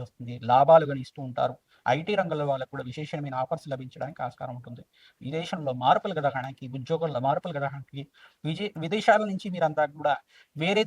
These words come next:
దేశానికి అంతా కూడా మార్పులు జరగడానికి ఆస్కారం ఉంటుంది. అదృష్ట యోగం కలిసి వస్తుంది. లాభాలు గణిస్తూ ఉంటారు. జగన్మాత అనుగ్రహం వల్ల విశేషమైన పుణ్యయోగం సిద్ధించడానికి ఆస్కారం ఉంటుంది. అగ్నికి నవధాన్యాలు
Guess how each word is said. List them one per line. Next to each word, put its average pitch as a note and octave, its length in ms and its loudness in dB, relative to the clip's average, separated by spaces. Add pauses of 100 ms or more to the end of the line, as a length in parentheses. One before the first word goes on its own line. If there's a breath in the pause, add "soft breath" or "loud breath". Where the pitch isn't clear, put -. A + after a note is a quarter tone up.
దేశానికి E3+ 340 0
అంతా C#3+ 240 2
కూడా C#3+ 180 -4
మార్పులు E3+ 340 -2
జరగడానికి C#3 500 -2
ఆస్కారం B2+ 380 -8
ఉంటుంది. B2 300 -10 (340)
అదృష్ట D#3 400 -4
యోగం C3+ 220 -6
కలిసి C3 240 -6
వస్తుంది. C3 340 -12 (140)
లాభాలు D3 380 4
గణిస్తూ C3+ 340 -8
ఉంటారు. C3 300 -10
జగన్మాత E3+ 420 0
అనుగ్రహం C#3+ 340 -2
వల్ల C3+ 140 -2 (480 soft breath)
విశేషమైన F3+ 520 -2
పుణ్యయోగం D3 460 -4
సిద్ధించడానికి B2+ 600 -8 (360)
ఆస్కారం A#2+ 440 -4
ఉంటుంది. A#2+ 280 -10 (380 soft breath)
అగ్నికి D3+ 480 0
నవధాన్యాలు C#3 520 0